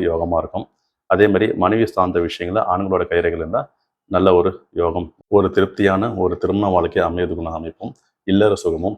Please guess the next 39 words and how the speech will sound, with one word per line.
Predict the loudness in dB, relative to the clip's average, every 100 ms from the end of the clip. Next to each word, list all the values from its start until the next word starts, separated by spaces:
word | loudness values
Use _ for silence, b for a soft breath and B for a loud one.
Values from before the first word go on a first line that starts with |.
| _
திருப்தியா | -4 -2 0 2 2
கிடைக்கக்கூடிய | -2 -2 -4 -4 0
நிலை | -2 -2
என்ற | -6 -6
மாதிரி | -6 -6
கொண்டு | -6 -4
வரும். | -4 -6 _ _ -2
அப்போ | 2 2 2 0 0
வசதி | 2 4 4 4
வாய்ப்புகளை | 4 2 -2
குறிக்கக்கூடியதும் | -2 -6 -6 -6 -6 -8
சுக்கிரமேடு. | -14 -6 -4 -4 -10 -14 _ _ _ _ -4
அப்போ | 0 4
வந்து | 4 2 2
வீடு, | 0 0 -4
மண், | -6 -4
வசதி | -4 -2 -2 0
வாய்ப்புகள் | 0 -2 -4 -6 -2
பெருகக்கூடிய | 0 2 0 0 -4
நிலை | -2 -2
என்ற | -2 -2
மாதிரி | -2 -2
இந்த | -4 -6
சுக்கிரமேட்டுல | -6 -4 -4 -10 -14 -14 _ -8
பயணிக்கலாம். | -8 -8 -12 -16 _ _ _ _ _ 0
நெக்ஸ்ட் | 0 2 2
இந்த | 4 4 4
ராகு | 6 4 4 -2
மேடு | 0 -2 -4
சொல்லக்கூடிய | -10 -8 -10
இடத்துல | -6 -4 -2 -4
எக்ஸ்கிரி | -6 -6 -4
அமைப்பு | -4 -10
இருக்குது, | -12 -10 -8
சிறப்பு | -8 -8 -10
கிடையாது, | -6 -4 -2 -4 -8 _ _ _ _ -4
அந்த | -2 0
மேட்டுல | 0 0
இருக்கக்கூடாது, | -2 -4 -6